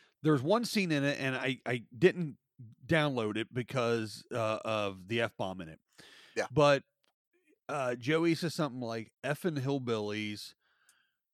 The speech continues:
Speaker 1: And, uh, the mob boss says, "I don't like it." He goes, "All they do is plow rocks for a living. They're nothing."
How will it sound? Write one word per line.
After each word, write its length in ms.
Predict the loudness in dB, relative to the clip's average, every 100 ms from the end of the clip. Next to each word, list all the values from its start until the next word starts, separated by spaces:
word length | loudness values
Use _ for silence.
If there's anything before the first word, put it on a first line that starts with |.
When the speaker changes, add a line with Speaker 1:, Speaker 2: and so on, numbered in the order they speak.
| _ _ -4
Speaker 1:
And, 600 | -2 -2 -4 -6 -8 -12 -8
uh, 400 | -6 -4 -4 -6
the 80 | -4
mob 200 | -2 2
boss 220 | 2 0
says, 120 | -2 -4
"I 40 |
don't 140 | -2 0
like 240 | 0 -2
it." 80 | -6
He 100 | -6
goes, 200 | -6 -8 -16 -8
"All 180 | -2 0
they 140 | 0
do 260 | 0 0 0
is 140 | -4
plow 400 | -8 -6 -4 -2
rocks 360 | -2 -2 -2 -4
for 220 | -8 -8
a 60 | -6
living. 480 | -8 -8 -12 -16 -12
They're 120 | -10
nothing." 580 | -8 -4 -4 -4 -12 -16